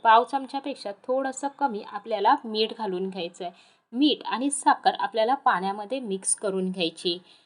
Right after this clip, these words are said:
पाण्याला चांगली उकळी येते तोपर्यंत आपल्याला जी फोडणी आपण तयार करून घेतली ती आपल्याला ह्यामध्ये घालताना लगेचच एका हातामध्ये फोडणीचं भांडं आणि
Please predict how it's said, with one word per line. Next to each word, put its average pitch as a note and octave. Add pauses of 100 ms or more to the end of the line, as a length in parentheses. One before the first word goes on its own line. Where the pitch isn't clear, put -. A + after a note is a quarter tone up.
(160)
पाण्याला A3 (160)
चांगली G#3+ (100)
उकळी G#3
येते G3
तोपर्यंत C4
आपल्याला A#3
जी C4
फोडणी A3
आपण G3 (100)
तयार G3+
करून B3+
घेतली B3 (440)
ती G3
आपल्याला G3+
ह्यामध्ये B3
घालताना A#3
लगेचच G#3+
एका A3
हातामध्ये G3+
फोडणीचं G#3+
भांडं A3
आणि A#3